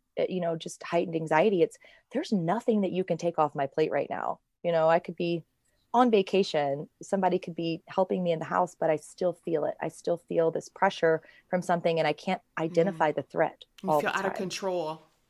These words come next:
Speaker 1: Completely out of control and uncomfortable in my own
Speaker 2: Mm.
Speaker 1: body. I always say, "I just feel very uncomfortable," and I don't know how to always relieve that. I mean, for me, I've learned that exercise is a really big help. You know, when I feel all that tension, to just go for a run or something like that. I mean, not everybody can do that.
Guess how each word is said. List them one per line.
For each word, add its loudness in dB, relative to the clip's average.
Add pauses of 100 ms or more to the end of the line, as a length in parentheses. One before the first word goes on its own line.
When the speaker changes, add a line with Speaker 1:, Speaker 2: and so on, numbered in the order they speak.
(340)
Speaker 1:
Completely 2
out 4
of -2
control -2
and 6
uncomfortable -2
in -6
my -2
own -2
Speaker 2:
Mm. -14
Speaker 1:
body. 0
I 6
always 2
say, 0
"I 2
just -10
feel 2
very 2
uncomfortable," -4 (340)
and 2
I 4
don't 4
know -2
how -2
to 4
always 0
relieve -4
that. 0
I 4
mean, 0
for 4
me, 2 (300)
I've 4
learned 4
that 4
exercise 2
is -4
a 2
really 0 (460)
big 6
help. 2 (400)
You 0
know, 4
when 4
I 0
feel 6
all 8
that 0
tension, -4
to -8
just -8
go -2
for 0
a 4
run 0
or -8
something -10
like -8
that. -2
I -6
mean, -4
not 4
everybody 2
can -10
do -2
that. 0